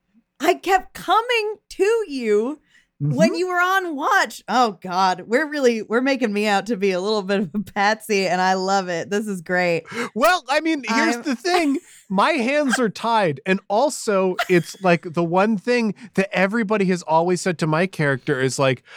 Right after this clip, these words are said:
Speaker 2: "Boy, you should just go and take care of that person." And it's like, "I can't.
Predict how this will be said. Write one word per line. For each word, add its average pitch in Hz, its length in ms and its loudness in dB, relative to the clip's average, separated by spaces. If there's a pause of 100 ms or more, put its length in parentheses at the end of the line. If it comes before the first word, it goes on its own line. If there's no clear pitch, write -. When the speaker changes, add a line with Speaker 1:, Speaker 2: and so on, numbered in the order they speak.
(260)
Speaker 2:
"Boy, 165 420 0 (220)
you 147 320 2
should 233 260 -2
just - 340 0
go 175 260 2
and 165 140 -4
take 165 240 -2
care 180 280 0
of 151 100 0
that 127 260 -2
person." 113 500 0 (340)
And 156 120 2
it's 151 220 -2
like, 151 320 2 (180)
"I 151 140 0
can't. - 880 -4